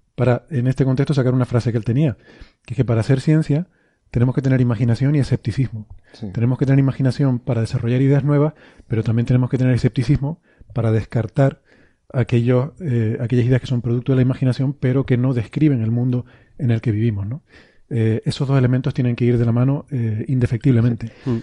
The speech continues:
Speaker 2: Y, y si me permite, ya que estamos sacando frases históricas, a mí me gusta también una, en relación a lo que estaba comentando antes Nacho, una de Einstein, de, perdón, de, de Richard, eh, Feynman. Eh,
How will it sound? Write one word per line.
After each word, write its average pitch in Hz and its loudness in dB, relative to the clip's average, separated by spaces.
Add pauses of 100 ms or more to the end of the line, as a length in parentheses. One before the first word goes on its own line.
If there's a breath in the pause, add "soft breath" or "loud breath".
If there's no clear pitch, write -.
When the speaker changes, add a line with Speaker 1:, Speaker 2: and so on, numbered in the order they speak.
Speaker 2:
Y, 113 0
y 131 -12
si 120 -4
me 104 0
permite, 110 -2
ya 104 0
que 101 -4
estamos 107 -4
sacando 120 0
frases 117 -4
históricas, 110 -4
a 113 0
mí 120 2
me 120 2
gusta 117 -2
también 117 0
una, 110 -2
en 104 -4
relación 107 0
a 123 2
lo 110 -2
que 107 -6
estaba 107 -4
comentando 101 -4
antes 101 -4
Nacho, 123 -4 (460 loud breath)
una 117 2
de 107 0
Einstein, 110 -4 (140)
de, 120 2
perdón, 113 -2
de, 98 -4
de 110 -12
Richard, 117 -8 (160)
eh, 107 -10
Feynman. 98 -4 (680 soft breath)
Eh, 107 2